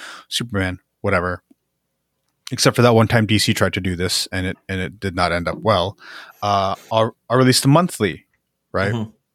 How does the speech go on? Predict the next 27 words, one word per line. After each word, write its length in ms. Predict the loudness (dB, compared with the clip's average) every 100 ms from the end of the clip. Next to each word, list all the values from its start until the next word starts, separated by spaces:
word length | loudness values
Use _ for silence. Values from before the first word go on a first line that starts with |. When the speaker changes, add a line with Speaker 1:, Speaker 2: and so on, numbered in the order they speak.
| _ _ _ _ _ _ _ -14 -4
Speaker 1:
But 120 | 0 4
what 140 | 4
happens 380 | 2 2 4 4
is 100 | 4
a 80 | 4
lot 240 | 6 4
of 80 | 2
the 60 |
stories 420 | -2 2 4 4 2
behind 400 | -2 -2 -2 -4
these 300 | -4 -6 -4 2
authors, 640 | 2 4 0 2 -2 -6 -14 -16 -16 -6
they're 100 | -4
called 240 | 0 0 2
mangaka, 840 | 2 4 2 0 0 0 0 -4 -12 _ -6
with 160 | -4 -4
the 60 |
K 300 | 0 2 4
A 40 | 2
at 140 | 0
the 80 | -6
end 120 | -8
there, 200 | -8 -12 -16 -20 -20 _
they 100 | 2
get 160 | 2 4
really 260 | 4 4 2
sick 380 | 2 0 -4